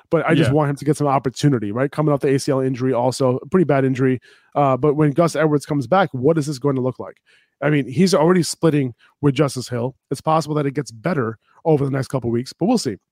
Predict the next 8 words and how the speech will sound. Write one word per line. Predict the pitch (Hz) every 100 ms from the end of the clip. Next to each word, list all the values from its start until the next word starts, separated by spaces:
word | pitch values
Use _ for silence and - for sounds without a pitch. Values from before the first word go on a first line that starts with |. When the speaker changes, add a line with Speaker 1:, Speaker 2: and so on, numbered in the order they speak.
| _
Speaker 1:
We'll | 143 143
see. | 123 98 _ _ _
Um, | 156 151 139 123 - _ _ _ _ _ _ _
you | 202
know, | 175 127 _ _ 196
honestly, | 151 226 226 277 277 - _ _ _ _ _ _ _ _ -
for | 160
me, | 143 185 240